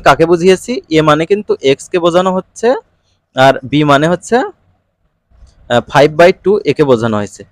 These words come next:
ঠিক আছে? তাহলে টু এ বি হয়ে গেল, প্লাস বি স্কয়ার লিখতে হয়। এখানে বি মানে ফাইভ বাই টু, তার উপরে স্কয়ার দেওয়া হয়েছে। এখানে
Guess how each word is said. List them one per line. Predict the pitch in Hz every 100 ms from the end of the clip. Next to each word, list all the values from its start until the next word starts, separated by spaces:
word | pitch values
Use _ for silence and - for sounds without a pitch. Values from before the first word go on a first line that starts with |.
| -
ঠিক | 196
আছে? | 254 302 _ _ _ _ _ _ -
তাহলে | 156 175 180 247 - _ _ _ _ _ _ -
টু | 175 185 190 240 - _ - 147 160
এ | 185 156
বি | 180 151
হয়ে | 151 120
গেল, | 120 202 - _ _ _ _
প্লাস | 139 151 240 - - -
বি | 156 190
স্কয়ার | - 147
লিখতে | 147 - 101
হয়। | - -
এখানে | 143 156
বি | 156 156
মানে | 160 175
ফাইভ | 139 147
বাই | 165
টু, | 220 - _ -
তার | 131 139
উপরে | 170 247 196
স্কয়ার | - 127 117
দেওয়া | 104
হয়েছে। | 101 - _ _ _ _ _ -
এখানে | 208